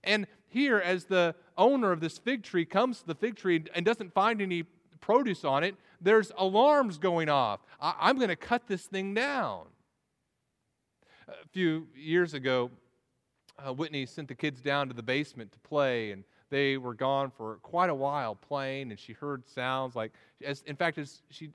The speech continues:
I think she said, as she noticed as they went down, they seemed as they got to the bottom of the stairs, they seemed more excited than normal about playing in the basement. And she hears them just having a good old time. And then, uh, they come up from the basement, and she <laughs> notices that they're soaking wet.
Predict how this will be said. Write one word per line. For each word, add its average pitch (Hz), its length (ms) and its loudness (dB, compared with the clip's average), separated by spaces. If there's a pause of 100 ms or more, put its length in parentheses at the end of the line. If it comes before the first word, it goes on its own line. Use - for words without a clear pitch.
I 139 80 -10
think 196 140 -8
she 165 100 -12
said, 156 200 -4
as 147 240 -10
she - 120 -14
noticed 165 280 -4
as 139 100 -16
they 139 80 -4
went 135 320 -8
down, 139 440 -6 (280)
they 147 120 -2
seemed 151 460 -8 (420)
as 135 80 -8
they 147 100 -4
got 160 220 2
to 160 80 -14
the 151 60 -8
bottom 160 280 2
of 139 80 -8
the - 40 -18
stairs, 156 280 -6
they 147 80 -8
seemed 143 300 -8
more 185 300 -2
excited 170 520 -10
than 120 140 -6
normal 95 460 -12
about 123 340 -10
playing 123 240 -8
in 110 60 -10
the 104 80 -12
basement. 104 500 -10
And 98 80 -16 (240)
she 175 240 -10
hears 156 300 -4
them 151 100 -14
just 143 160 -14
having 139 260 -4
a 127 60 -8
good 131 160 -2
old 135 220 -2
time. 131 360 -6 (300)
And 151 160 -4
then, 202 300 -2
uh, 151 120 0
they 151 160 -4
come 175 300 -2
up - 180 0
from 147 120 -10
the 131 60 -6
basement, 120 360 -6
and 139 100 -12
she 165 120 -16
<laughs> 165 100 -10
notices 156 480 -4 (260)
that 143 200 -6
they're 147 140 -4
soaking 190 600 -8
wet. 254 320 -8